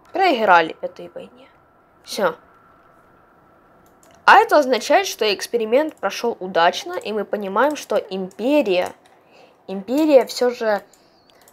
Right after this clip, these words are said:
э, подтвердила свой статус, и это означает, что империя и вправду, и вправду может справиться с такой ситуацией и нападением зомби. Ну или же медведей,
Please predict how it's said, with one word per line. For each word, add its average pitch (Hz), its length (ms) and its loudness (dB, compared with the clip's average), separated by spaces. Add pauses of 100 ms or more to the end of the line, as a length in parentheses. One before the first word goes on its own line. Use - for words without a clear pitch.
(100)
э, 180 560 -2 (920)
подтвердила 233 880 0
свой 170 200 -6
статус, - 680 0
и 185 60 -10
это 185 180 -4
означает, 208 360 -4
что - 180 -8
империя 202 480 -2
и - 180 -8
вправду, 202 800 4 (680)
и 208 80 -14
вправду 185 1160 0 (220)
может 202 360 -2
справиться 202 380 2
с - 40 -12
такой 190 240 -6
ситуацией 190 720 -2
и 170 40 -12
нападением 185 640 -6
зомби. 180 540 -6 (1500)
Ну 320 120 -10
или 269 140 -6
же 185 260 -2
медведей, 233 720 -6